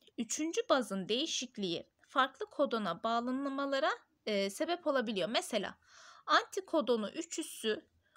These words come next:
urasil, sitozin, urasil beş üssü olan bir taşıyıcı R N A arkadaşlar. Her ikisi de arginini kodlayan beş üssü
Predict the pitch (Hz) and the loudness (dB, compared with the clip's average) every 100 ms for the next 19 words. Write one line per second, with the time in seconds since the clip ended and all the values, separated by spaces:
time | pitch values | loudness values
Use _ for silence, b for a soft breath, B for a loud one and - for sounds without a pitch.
0 | b 277 320 311 - 196 - - 311 262 | b 4 8 8 4 -4 -6 -6 -4 -2
1 | 339 - 285 285 349 330 311 285 262 240 | -4 0 4 4 2 2 2 0 -2 2
2 | 214 190 208 320 - 277 - 233 311 269 | 2 2 0 -4 -2 -2 -2 -2 2 4
3 | 233 220 180 170 - 180 185 - 233 277 | 4 4 0 -2 -4 -2 -2 -2 -4 -4
4 | - _ B B B B - 415 466 320 | -8 _ B B B B -2 0 0 -6
5 | - - 330 254 - 277 339 330 294 226 | -6 -4 0 0 4 4 4 2 -2 -2
6 | 180 180 320 330 254 208 226 - _ _ | -4 -4 -2 0 2 2 2 -4 _ _
7 | - 339 - 262 - 202 - | -2 -2 -2 -6 -6 -6 -6